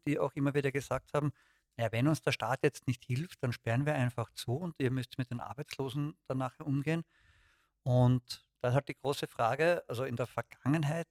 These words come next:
wenn wirklich eine reine wirtschaftlich dominierte Regierung da war, da war es ja klar, dass man das Geld von uns, die wir alle einzahlen, nimmt und den eigenen Freunden gibt.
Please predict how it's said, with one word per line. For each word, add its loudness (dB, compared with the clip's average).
wenn 0
wirklich -6
eine 0
reine 0
wirtschaftlich 0
dominierte 6
Regierung 0
da -6
war, 2
da 0
war 4
es -2
ja 2
klar, 2
dass -4
man 4
das 0
Geld -2
von 2
uns, 0
die -2
wir 4
alle 4
einzahlen, -2
nimmt 4
und -2
den 2
eigenen 2
Freunden 2
gibt. -2